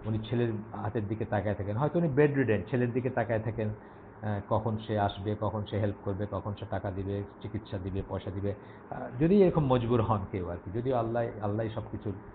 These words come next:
ব্যবস্থা করে দিবেন ইনশাআল্লাহ, সকলের জন্য রাখা, রাখা আছে আল্লাহর প্রভিশন। তারপরে আমি বলতেছি, আমি থিওরিটিক্যাল সিচুয়েশন বলতেছি যে উনি এইভাবে নির্ভরশীল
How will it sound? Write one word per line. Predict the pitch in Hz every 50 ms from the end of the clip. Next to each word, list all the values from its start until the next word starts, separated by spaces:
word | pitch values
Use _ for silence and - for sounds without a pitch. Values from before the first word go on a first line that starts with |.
| - - - - - - 98 98
ব্যবস্থা | 101 101 101 - - 98
করে | - 107 104 98
দিবেন | 90 95 98 95
ইনশাআল্লাহ, | 95 92 90 - - 95 92 95 92 92 -
সকলের | 117 107 113 107 107 104 90
জন্য | - 104 95 95 95 - - - 101
রাখা, | 98 98 - - 101 - - 98
রাখা | 104 98 - 104
আছে | 98 92 - 101
আল্লাহর | 92 92 92 95 92 90
প্রভিশন। | - 98 90 95 90 - 95 90 87 - - - - - -
তারপরে | - 147 151 - 170 160 147
আমি | 135 135
বলতেছি, | 113 107 107 107 107 - 113
আমি | 104 - -
থিওরিটিক্যাল | - 123 113 113 113 113 107 -
সিচুয়েশন | 107 - 110 98 - 113 101 90
বলতেছি | 95 92 - - 87 - 92 87 95
যে | 92 90 - - - - - - -
উনি | 113 110 113
এইভাবে | 117 110 110 127 117 117
নির্ভরশীল | 110 107 101 98 101 101 - -